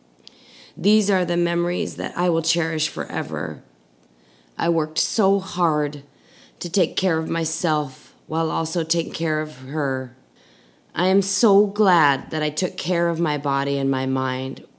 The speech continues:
while Mom worked so hard to do the same. There we were together, fighting for ourselves, which is the way it's been my whole life. This week,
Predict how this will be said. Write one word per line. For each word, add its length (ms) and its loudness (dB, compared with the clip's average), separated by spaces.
while 300 -2
Mom 400 0
worked 260 -2
so 300 0
hard 440 -4
to 140 0
do 160 -2
the 120 -4
same. 560 -4
There 260 6
we 160 6
were 320 4
together, 760 -2
fighting 380 0
for 220 -2
ourselves, 880 -4
which 240 0
is 140 -4
the 100 0
way 260 2
it's 160 -2
been 400 -2
my 200 -2
whole 340 -2
life. 540 -10
This 300 2
week, 440 0